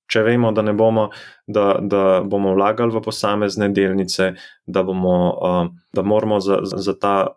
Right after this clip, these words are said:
investicijski pristop, eh, vsako četrtletje pregledati rezultate podjetij, ki jih imamo v portfelju in tako naprej, moramo že pač na začetku se soočati s tem, da, da to moramo narediti, ali pa izberemo drugačen pristop, a ne.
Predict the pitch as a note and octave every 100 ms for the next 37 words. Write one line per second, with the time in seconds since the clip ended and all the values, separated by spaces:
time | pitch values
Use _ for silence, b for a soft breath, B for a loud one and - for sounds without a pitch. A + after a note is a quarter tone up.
0 | _ - G2+ G2 - A2+ A2+ G#2+ - -
1 | G2 F2 - G#2+ G#2 - F#2 F#2+ F#2 G2
2 | - G2+ - G2+ G2+ - G2 - G2+ G2+
3 | G#2+ G2+ F#2+ B B B G2+ F#2+ G2+ G#2+
4 | G#2 G#2 G#2+ G2+ G2 G2 F#2+ - F#2+ F#2+
5 | F#2 - G#2+ G2+ G#2+ G#2+ G#2+ - G2 G2+
6 | G2 F#2 F#2 - G#2+ G2 F#2+ F2+ A2 G2
7 | F#2 G#2+ G#2 b b b b _ A2+ A2+
8 | A2+ A2 A2 G#2 A2 - A2+ G2+ G2+ -
9 | G#2 - G2+ - G2+ - G2 G2 - F2+
10 | - G#2+ G2+ F#2+ F#2+ F#2 B B B G#2
11 | G2+ G2+ - A2 G#2+ G#2 G2 F#2 C3+ F3
12 | E3+ _ _ _ - C3+ C#3+ C#3 C3 B2
13 | B2 B2 B2 A#2 A2+ A2 G#2+ - G#2+ -
14 | G2 - A2 E2+ D#2+